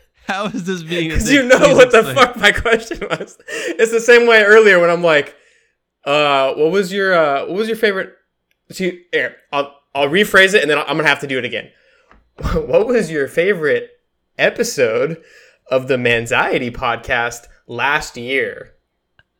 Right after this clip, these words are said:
Speaker 2: <laughs> Oh, sorry, this year. Fuck. See, I was gonna say it this year 'cause I keep saying this year. What was your favorite episode we did?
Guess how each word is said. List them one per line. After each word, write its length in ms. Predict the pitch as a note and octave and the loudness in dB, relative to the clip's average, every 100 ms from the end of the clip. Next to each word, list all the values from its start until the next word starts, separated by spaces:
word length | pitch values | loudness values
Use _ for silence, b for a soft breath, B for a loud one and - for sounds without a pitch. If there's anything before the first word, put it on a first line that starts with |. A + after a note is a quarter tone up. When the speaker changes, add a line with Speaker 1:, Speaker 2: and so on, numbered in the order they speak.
| - | -20
Speaker 2:
<laughs> 340 | _ _ - _ _ _ _ _ _ _ _ - | _ _ -20 _ _ _ _ _ _ _ _ -6
Oh, 60 | C#3+ | -4
sorry, 320 | G3 E3 A2+ A2 | 2 2 2 -2
this 220 | C#3 E3+ B2+ | -2 -2 -6
year. 200 | F#2 - | -12 -8
Fuck. 300 | C#3+ A2 - | -8 -8 -10
See, 160 | C3+ | -6
I 180 | A#2 B2+ B2 | -2 -4 -4
was 120 | C3+ | -6
gonna 200 | D3 C3+ | -4 -2
say 240 | D#3+ C#3 | 0 0
it 120 | B2 | 0
this 200 | B2 C3+ | -6 -8
year 120 | A#2 G#2+ | -8 -10
'cause 100 | - | -10
I 80 | A#2 | -10
keep 160 | B2 | -10
saying 200 | A#2+ A2 | -10 -10
this 200 | A2 A2 | -10 -12
year. 200 | G#2+ A2 b b b _ _ _ _ _ | -14 -14 b b b _ _ _ _ _
What 100 | E3+ | -8
was 100 | G3+ | -4
your 80 | G#3+ | 0
favorite 240 | A3 F#3+ D#3 | 2 4 2
episode 320 | D#3 D3+ A#2+ | 0 -4 -4
we 100 | A#2+ | -6
did? 360 | A2 G#2+ D3 | -6 -8 -10